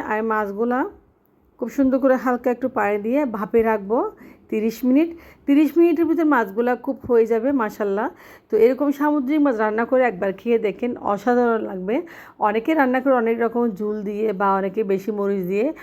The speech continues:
তবে এভাবে যদি রান্না করা হয় তাহলে খুবই সুস্বাদু হয়। তো দেখুন কষ-, কষতেছে মাছটা একটু একটু হালকা হালকা। এই অবস্থায় আমি হালকা একটু পানি দিয়ে ঢাকনা দিয়ে ঢেকে দিব তিরিশ মিনিটের জন্য। তো তিরিশ মিনিট পরে আমি চলে আসবো। তো দেখেন আমি ঢাকনা দিয়েছি।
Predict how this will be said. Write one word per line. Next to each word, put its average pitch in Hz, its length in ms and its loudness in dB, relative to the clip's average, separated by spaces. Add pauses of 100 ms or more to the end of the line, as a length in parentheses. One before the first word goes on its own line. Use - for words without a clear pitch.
(200)
তবে 220 180 2
এভাবে 269 240 4
যদি 285 180 0
রান্না 247 300 0
করা 262 240 0
হয় 247 180 -4
তাহলে 208 340 -4 (160)
খুবই 208 220 0
সুস্বাদু 208 480 -4
হয়। 247 220 0 (580)
তো - 80 2
দেখুন 226 300 2
কষ-, 226 340 -2 (140)
কষতেছে 240 480 -4
মাছটা 233 360 -4
একটু 220 200 -4
একটু 226 160 -2
হালকা 214 340 -2
হালকা। 220 300 -2 (500)
এই 233 180 6
অবস্থায় 269 440 0
আমি 226 140 -4
হালকা 233 340 -4
একটু 226 160 -6
পানি 202 300 -4
দিয়ে 226 180 0 (100)
ঢাকনা 202 260 -4
দিয়ে 202 200 0
ঢেকে 196 240 -2
দিব 190 200 -2 (220)
তিরিশ 202 300 -2
মিনিটের 208 300 -2
জন্য। 208 220 0 (520)
তো 220 120 -4
তিরিশ 226 340 0
মিনিট 285 260 2
পরে 240 180 4
আমি 240 160 0
চলে 226 300 0
আসবো। 196 200 -2 (520)
তো - 80 -20
দেখেন 254 240 4
আমি 285 80 4
ঢাকনা 262 260 2
দিয়েছি। 285 500 0